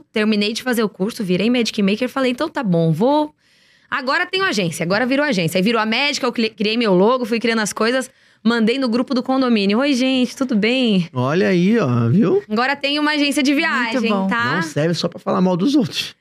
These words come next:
Speaker 1: Não.
Speaker 2: <laughs> Não
Speaker 1: Mas
Speaker 2: serve pra
Speaker 1: vou te dizer
Speaker 2: isso.
Speaker 1: que funciona. Minha primeira venda da Magical foi pra um grupo do condomínio,
Speaker 2: Aí, ó.
Speaker 1: pra um hotel pra Taubaté, porque eu falei, "Vou, Disney tá fechada, eu vou vender de tudo." Até hoje, na Magical, a gente vende de tudo.
Speaker 3: Aham.
Speaker 1: Eu falei assim, "Vou vender de tudo."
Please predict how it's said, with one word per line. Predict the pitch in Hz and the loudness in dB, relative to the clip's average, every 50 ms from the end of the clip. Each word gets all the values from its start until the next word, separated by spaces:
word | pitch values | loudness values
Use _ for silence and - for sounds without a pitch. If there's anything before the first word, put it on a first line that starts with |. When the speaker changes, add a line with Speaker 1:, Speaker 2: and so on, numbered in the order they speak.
| _ - | _ -2
Speaker 1:
Não. | 247 269 262 254 | -2 0 0 0
Speaker 2:
<laughs> | - - - - - - - - - 523 - - - 523 320 185 - 523 - | 0 0 0 0 0 0 0 0 0 0 0 0 0 -2 -2 -2 -2 -2 0
Não | 131 135 135 | 0 0 0
Speaker 1:
Mas | - - - | -2 -2 -2
Speaker 2:
serve | - - 160 160 165 175 165 160 | -2 -2 -2 -2 -2 -2 -2 0
pra | 165 190 220 | 0 0 2
Speaker 1:
vou | 440 440 | 2 2
te | 370 | 2
dizer | 220 156 151 135 | 2 2 0 0
Speaker 2:
isso. | - 339 | -2 -2
Speaker 1:
que | |
funciona. | 330 339 349 - 349 302 302 294 | -4 -4 -2 -2 -2 -2 0 0
Minha | 277 277 269 | 0 -2 -2
primeira | - 302 285 269 254 254 277 349 359 | -2 0 2 2 2 2 0 -2 -2
venda | 311 240 240 233 233 240 262 269 320 302 262 240 - _ | -2 -2 0 0 2 2 2 2 0 -2 -4 -6 -8 _
da | - 196 208 247 | -2 -2 0 0
Magical | 277 262 233 233 220 - - 277 269 262 | 0 0 0 -2 -2 -4 -2 -4 -2 -2
foi | - 247 233 | -2 -4 -2
pra | - 247 | 0 0
um | 240 | 0
grupo | 214 220 233 226 302 | 2 0 0 0 0
do | 277 269 | -2 0
condomínio, | - 277 269 262 240 220 202 202 208 220 240 247 247 - | 0 0 0 2 2 2 2 4 2 2 0 -2 -6 -6
Speaker 2:
Aí, | - 202 202 185 185 | -4 -2 0 0 0
ó. | 175 - - _ _ _ | -2 -4 -8 _ _ _
Speaker 1:
pra | - 262 277 | -2 0 2
um | 285 302 302 | 2 2 2
hotel | 311 311 - - 233 226 233 | 0 -2 -4 -4 -2 -2 -2
pra | 226 - 220 208 | -2 -4 -6 -6
Taubaté, | - - 233 240 262 262 294 294 285 - - - 190 190 208 320 - _ _ _ _ _ _ _ _ _ _ _ _ - | -6 -6 -6 -4 -4 -2 -2 -4 -4 -4 -2 0 0 0 0 -4 -8 _ _ _ _ _ _ _ _ _ _ _ _ -6
porque | 233 220 - | -4 -4 -2
eu | 208 190 | -2 -4
falei, | - 233 214 196 175 | -2 0 0 0 0
"Vou, | 156 190 185 160 170 165 165 - _ _ _ _ _ | 2 2 2 2 0 -2 -2 -6 _ _ _ _ _
Disney | - 151 160 156 180 185 | -6 -2 0 0 0 0
tá | 247 233 | -2 -2
fechada, | - 311 - 208 190 | -4 -4 -2 0 0
eu | 180 | 0
vou | 175 147 | 0 2
vender | 185 185 175 190 208 | 2 2 2 2 2
de | 262 320 | 0 0
tudo." | - 233 185 170 | 0 0 0 0
Até | 170 165 - 240 269 | 0 -2 -2 0 0
hoje, | 240 226 220 254 | 2 0 0 0
na | 254 247 226 | 0 0 0
Magical, | 220 214 214 - - | 0 0 -2 -2 -2
a | 226 | 0
gente | 240 240 240 226 | 0 0 0 0
vende | 220 226 220 | 2 2 2
de | 214 262 277 | 2 0 -2
tudo. | - 208 170 156 226 | 0 0 0 0 2
Speaker 3:
Aham. | 233 226 214 196 185 208 - - _ - - - - - | 2 4 4 4 2 0 -4 -6 _ -20 -20 -20 -14 -8
Speaker 1:
Eu | - - | -8 -6
falei | - - 220 208 | -4 -2 -2 -2
assim, | - - 185 | -2 0 0
"Vou | 151 165 156 | 0 0 2
vender | 190 208 214 226 | 2 2 2 2
de | 226 349 | 0 -2
tudo." | - - 214 190 160 151 143 | -2 -2 0 0 0 0 -2